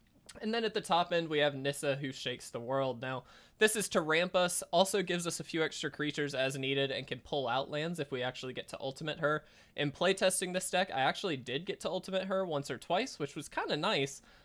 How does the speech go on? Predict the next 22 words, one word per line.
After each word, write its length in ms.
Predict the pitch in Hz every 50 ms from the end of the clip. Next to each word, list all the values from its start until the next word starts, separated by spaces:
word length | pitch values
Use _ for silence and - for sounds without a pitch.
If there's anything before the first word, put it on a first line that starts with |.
| _ -
uh, 260 | - 151 147 147 147
because, 400 | 139 147 170 165 190 170 160 156 - -
again, 500 | 160 160 180 180 175 165 165 160 143 - - -
getting 240 | - 196 202 208 196
out 140 | 190 175 170
all 100 | 170 165
these 240 | 160 156 143 143 147
lands 320 | 147 151 156 151 147 151
and 100 | 143 139
then 120 | 131 123
tormenting 540 | 131 - - 170 170 156 143 - - 127 123
for 140 | - - 123
just 240 | 113 131 127 - -
a 60 | 110
ton 380 | - - - 170 156 147 139 127
is 120 | 120 -
kind 220 | - 160 127 127
of 60 | 120 110
the 60 | 110
goal. 340 | - 120 113 117 117 113 - _ _ _ _ _ _ _ _ _ _ _ _ _ _ - _
Uh, 280 | - 165 139 131 131 127
so 320 | - - - 143 135 135